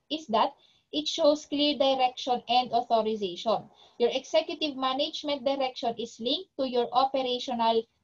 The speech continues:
details. And of course, the details are derived from documentation informed choice decision making. Now, you measure and monitor to ensure that reasonable awareness of the information security environment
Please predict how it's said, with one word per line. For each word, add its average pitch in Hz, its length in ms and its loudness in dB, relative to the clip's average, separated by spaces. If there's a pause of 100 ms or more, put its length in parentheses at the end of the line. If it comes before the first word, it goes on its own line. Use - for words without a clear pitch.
details. 202 640 -4 (220)
And 254 140 0
of 359 160 -2
course, 294 340 0 (160)
the 220 160 4
details 302 480 -2
are 277 160 0
derived 294 480 2
from 220 240 0
documentation 269 1000 0 (320)
informed 240 560 0
choice 262 340 2
decision 233 760 -2
making. 196 460 -6 (300)
Now, 330 440 2 (260)
you 233 180 0
measure 320 400 2
and 294 220 0
monitor 277 640 2 (260)
to 269 80 2
ensure 294 440 6
that 233 200 2
reasonable 285 540 0
awareness 262 500 0
of 247 120 -8
the 240 80 -4
information 269 800 -2
security 262 840 -6 (380)
environment 233 960 2